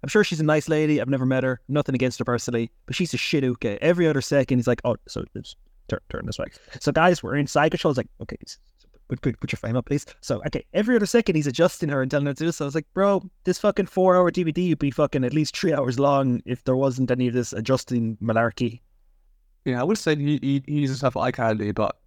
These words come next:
Speaker 2: he d-, definitely doesn't. <laughs> This is definitely, definitely not, not,
Speaker 1: Bro,
Speaker 2: not,
Speaker 1: just, just
Speaker 2: not,
Speaker 1: get
Speaker 2: not
Speaker 1: Pla-, Pla-, just get Placido Santos to be your fucking
Speaker 2: <laughs>
Speaker 1: okay. One, he gets the move right every time. He doesn't need adjusting. And two, that guy's sexy as hell. Have you seen his fucking arms? That guy, he's fucking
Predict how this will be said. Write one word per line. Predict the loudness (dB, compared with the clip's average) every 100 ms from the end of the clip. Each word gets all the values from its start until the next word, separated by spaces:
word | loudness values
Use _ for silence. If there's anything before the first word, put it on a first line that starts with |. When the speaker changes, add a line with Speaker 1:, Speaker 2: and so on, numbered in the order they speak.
| _ _ -20 -20
Speaker 2:
he | -18
d-, | -18 _
definitely | -2 0
doesn't. | 0 -2 -6 -10 -2
<laughs> | 0 2 0 -2 -10 _ -8
This | -6 -6 -6
is | -8 -10 -8
definitely, | -4 -2 0 0
definitely | -2 0 0
not, | 0 -4 _ _ _ -8
not, | -6 2
Speaker 1:
Bro, | 4
Speaker 2:
not, | 4
Speaker 1:
just, | 2 -2
just | 0 2
Speaker 2:
not, |
Speaker 1:
get | 2 2
Speaker 2:
not |
Speaker 1:
Pla-, | 2 2 0
Pla-, | -12 -10 -4
just | 0
get | 0 0
Placido | 2 2 2 0 0
Santos | 2 2 2 0 -2
to | -4
be |
your | -2 2
fucking | 2 2 0 0
Speaker 2:
<laughs> |
Speaker 1:
okay. | 0 -4 -4 _
One, | 4 6 6 4 -2
he | 0
gets | 0 0
the | 0
move | 2 4
right | 4
every | 4 0
time. | 0 0 0
He | 0
doesn't | -2 -2
need | -4
adjusting. | 0 0 0 -4
And | -2
two, | 2 2 0 _ _
that | -2
guy's | 0 0
sexy | 0 0 0
as | 2
hell. | 0
Have | 0
you | 0
seen | 0
his | 0
fucking | 0 -2 0
arms? | 2 2 0
That | -2 0
guy, | 0 -2 -8
he's | -8 -8 -4
fucking | -4 -2 -4 -4